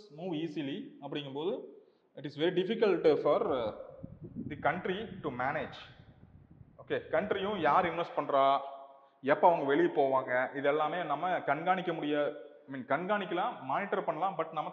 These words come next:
தடுக்க முடியாது. என்கரேஜ் பண்ணலாம், but நீங்க வெளியே போகாதீங்க அப்படின்னு சொல்ல முடியாது. That's their own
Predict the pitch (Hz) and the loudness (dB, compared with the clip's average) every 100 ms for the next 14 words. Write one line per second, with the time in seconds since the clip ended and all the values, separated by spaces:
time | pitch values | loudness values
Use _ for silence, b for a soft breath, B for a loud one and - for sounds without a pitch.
0 | 147 143 226 170 120 113 - - _ _ | 2 2 0 -6 -6 -8 -10 -20 _ _
1 | b b b 127 160 190 185 165 165 214 | b b b -4 0 0 2 -2 2 0
2 | 180 147 165 180 135 101 - 143 143 175 | 0 0 0 0 0 -4 -8 -6 0 2
3 | 180 160 170 170 165 165 156 143 139 117 | 2 2 2 2 -4 -6 -2 -2 0 -2
4 | 104 180 175 - 139 143 160 | -2 -4 -4 -10 -4 -2 -2